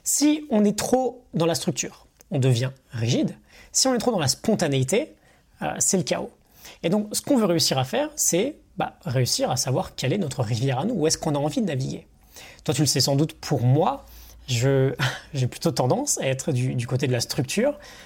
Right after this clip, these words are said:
Euh, j-, j'aime bien avoir la structure dans mon quotidien, euh, j'aime bien avoir une forme de rigidité. Euh, je pense que ça participe beaucoup à la discipline que je peux avoir. Et du coup, voilà, je,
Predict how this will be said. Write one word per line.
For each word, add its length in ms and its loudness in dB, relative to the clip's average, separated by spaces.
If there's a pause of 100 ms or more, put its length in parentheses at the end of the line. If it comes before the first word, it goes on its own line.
(200)
Euh, 240 -4 (160)
j-, 340 -4
j'aime 300 4
bien 220 2
avoir 240 0
la 80 -2
structure 360 -6
dans 80 -2
mon 100 -6
quotidien, 600 -4 (200)
euh, 120 -4
j'aime 220 -4
bien 340 0
avoir 340 0
une 80 0
forme 440 0
de 80 0
rigidité. 720 -2 (680)
Euh, 160 -4 (100)
je 140 -6
pense 220 -4
que 340 -4
ça 160 -2
participe 360 -2
beaucoup 260 -2
à 20 0
la 80 0
discipline 420 0
que 120 -6
je 80 -6
peux 100 -4
avoir. 320 0 (760)
Et 40 -2
du 120 2
coup, 80 -2
voilà, 280 -2
je, 200 -4